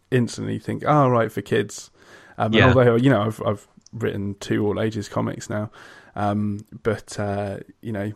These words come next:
Speaker 1: uh, Milford Green isn't necessarily for, uh, for, for children, really. Um, but, uh, yeah, no, um, they just, they don't think that it's, it's a medium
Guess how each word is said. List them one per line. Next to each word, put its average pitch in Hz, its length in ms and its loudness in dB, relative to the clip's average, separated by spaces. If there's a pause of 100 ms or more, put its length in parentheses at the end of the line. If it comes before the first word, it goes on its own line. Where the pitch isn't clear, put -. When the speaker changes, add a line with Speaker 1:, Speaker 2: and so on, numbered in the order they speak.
(120)
Speaker 1:
uh, 101 180 -4
Milford 107 360 -4
Green 104 220 -2
isn't 104 280 -8 (160)
necessarily 107 760 -6
for, 104 360 -8 (320)
uh, 95 240 -6 (760)
for, 98 340 -4
for - 160 -10
children, 110 460 -4
really. 107 420 -4 (500)
Um, 104 760 -6
but, - 320 -6
uh, 104 300 -2 (120)
yeah, 139 240 -2
no, 123 300 0 (260)
um, 104 360 -4
they 110 180 -2
just, - 340 -8
they 113 100 -2
don't 127 340 0 (240)
think - 420 -4
that 90 140 -2
it's, - 380 -8 (460)
it's - 220 -8
a 110 40 0
medium 107 760 -2